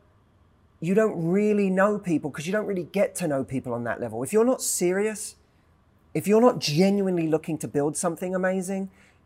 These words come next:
you can have a connection, you can have chemistry, you can even love a bunch of things about a person, but,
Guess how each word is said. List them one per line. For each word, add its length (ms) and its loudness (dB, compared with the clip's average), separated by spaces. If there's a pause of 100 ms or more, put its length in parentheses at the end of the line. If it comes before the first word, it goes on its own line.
(180)
you 340 0
can 140 -2
have 160 2
a 60 -4
connection, 720 -2
you 100 -2
can 120 -4
have 160 -2
chemistry, 600 -2
you 220 -2
can 420 -2
even 520 -2
love 420 4
a 60 4
bunch 320 0
of 80 -10
things 240 -4
about 260 -2
a 20 -10
person, 420 -6
but, 160 0